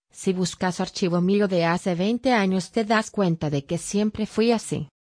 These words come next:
Obviamente tenemos en cuenta que el tiempo pasa para todos. No debería haber preocupación justamente. Llevo una vida muy saludable,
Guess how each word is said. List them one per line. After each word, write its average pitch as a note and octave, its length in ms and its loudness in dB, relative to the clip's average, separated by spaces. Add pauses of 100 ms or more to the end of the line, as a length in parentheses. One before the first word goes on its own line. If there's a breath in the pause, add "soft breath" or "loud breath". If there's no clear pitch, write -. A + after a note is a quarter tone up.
(280)
Obviamente E3+ 720 2
tenemos G3+ 420 0
en B3+ 140 0
cuenta F#3 440 0
que F3 120 -2
el E3 100 0
tiempo G#3+ 400 2
pasa F#3+ 300 -2
para E3 240 0
todos. C3 540 -4 (400)
No F3 220 6
debería A#3 420 2
haber F#3 240 0
preocupación E3 720 0
justamente. C#3 800 -2 (440)
Llevo F3 280 4
una F#3 220 0
vida F3+ 280 2
muy F#3 220 0
saludable, F3 800 0